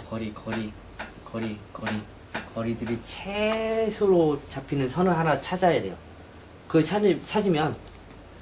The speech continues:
요 선의 정보가 Y는 에이엑스 플러스 B라고 치면 이 식만 있으면 나 이제 전압값을 여기다 두면 어느 점의 위치를 알 수 있는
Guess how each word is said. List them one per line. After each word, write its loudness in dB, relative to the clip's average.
요 -2
선의 2
정보가 -2
Y는 -2
에이엑스 -8
플러스 -12
B라고 0
치면 -4
이 -4
식만 -4
있으면 -6
나 -2
이제 -6
전압값을 -4
여기다 -2
두면 -4
어느 -4
점의 -6
위치를 -10
알 -10
수 -12
있는 -10